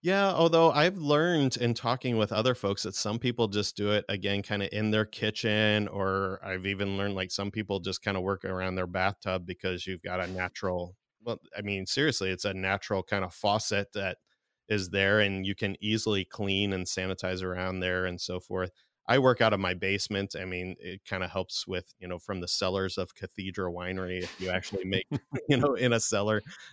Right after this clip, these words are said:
uh, and it's hundred-year-old parsonage. And so there's just some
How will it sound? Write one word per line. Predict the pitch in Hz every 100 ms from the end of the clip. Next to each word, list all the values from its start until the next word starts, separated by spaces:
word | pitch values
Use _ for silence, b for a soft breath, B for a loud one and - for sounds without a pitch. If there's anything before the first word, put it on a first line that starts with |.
| -
uh, | 98 95 95 -
and | 110 107
it's | 101 -
hundred-year-old | - 127 113 101 104 101 104 -
parsonage. | 98 101 - 98 98 95
And | 98 98
so | - 107
there's | 104 -
just | 117
some | - 104 98